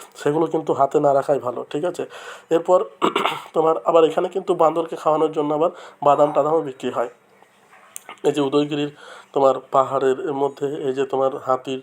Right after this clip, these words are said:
নিদর্শন, তারপরে পাহাড় কেটে যে গুহা নির্মাণ করা আছে, হ্যাঁ, এখানে দেখো এই যে প্রত্যেকটা গুহার নাম আছে, গণেশ গুহা, এই না-, এই গুহাটার নাম হচ্ছে গণেশ গুহা, ঠিক আছে? এটার ভিতরে আর কি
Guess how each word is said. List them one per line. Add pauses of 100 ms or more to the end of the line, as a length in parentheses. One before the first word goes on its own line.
(140)
নিদর্শন, (320)
তারপরে
পাহাড়
কেটে
যে
গুহা
নির্মাণ
করা
আছে, (400)
হ্যাঁ, (200)
এখানে
দেখো
এই
যে (400)
প্রত্যেকটা
গুহার
নাম
আছে,
গণেশ
গুহা,
এই
না-,
এই
গুহাটার
নাম
হচ্ছে (380)
গণেশ (100)
গুহা, (220)
ঠিক
আছে? (360)
এটার
ভিতরে
আর
কি